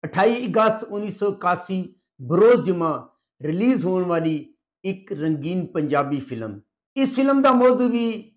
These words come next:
ਲੜਾਈ ਮਾਰ ਕੁਟਾਈ, ਕਤਲੋ ਗਾਰਤ, ਇੰਤਕਾਮ, ਪੁਲਿਸ ਮੁਕਾਬਲਾ,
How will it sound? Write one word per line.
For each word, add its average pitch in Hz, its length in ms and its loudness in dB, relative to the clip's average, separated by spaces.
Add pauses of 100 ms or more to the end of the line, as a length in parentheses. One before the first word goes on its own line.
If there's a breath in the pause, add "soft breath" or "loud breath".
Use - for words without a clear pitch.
ਲੜਾਈ 202 300 4
ਮਾਰ 202 260 2
ਕੁਟਾਈ, 190 520 2
ਕਤਲੋ 190 440 0
ਗਾਰਤ, 175 480 0
ਇੰਤਕਾਮ, 175 680 -6
ਪੁਲਿਸ 160 460 -8
ਮੁਕਾਬਲਾ, 156 560 -2